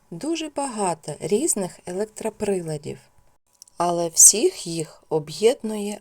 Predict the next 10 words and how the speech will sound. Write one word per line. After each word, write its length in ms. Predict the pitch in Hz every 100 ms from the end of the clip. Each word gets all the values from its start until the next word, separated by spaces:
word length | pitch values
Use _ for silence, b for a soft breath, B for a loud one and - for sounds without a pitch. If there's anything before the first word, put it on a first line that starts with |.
| -
одна 500 | 170 156 165 196 247 -
річ. 560 | 160 156 147 - - _ _ _ _ _ _ _ _ _ _ -
Всі 360 | - 208 214
вони 340 | 190 196 180 165
працюють 840 | 160 151 - - 196 262 170 - -
від 220 | 170 185 -
електромережі. 1200 | 151 156 233 - 233 202 202 196 196 170 156 143 - _ _ _ _ _ _ _ _ _ _ _ _ _ _
Завжди 680 | 156 180 170 160 202 339 403
слід 420 | - 175 220 -
пам'ятати, 840 | 190 185 180 170 151 151 - 143